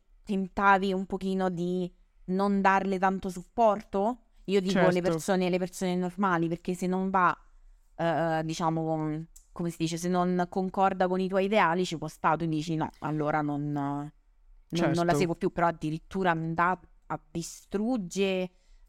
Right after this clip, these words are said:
Speaker 1: commentaglie sotto il,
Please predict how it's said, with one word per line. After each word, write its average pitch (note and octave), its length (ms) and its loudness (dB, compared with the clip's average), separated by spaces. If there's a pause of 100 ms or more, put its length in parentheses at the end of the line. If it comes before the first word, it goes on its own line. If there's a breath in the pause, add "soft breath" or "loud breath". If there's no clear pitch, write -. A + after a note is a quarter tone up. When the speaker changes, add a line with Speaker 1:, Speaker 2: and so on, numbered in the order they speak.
(240)
Speaker 1:
commentaglie G3 1040 2
sotto G3 500 -2
il, E3+ 420 0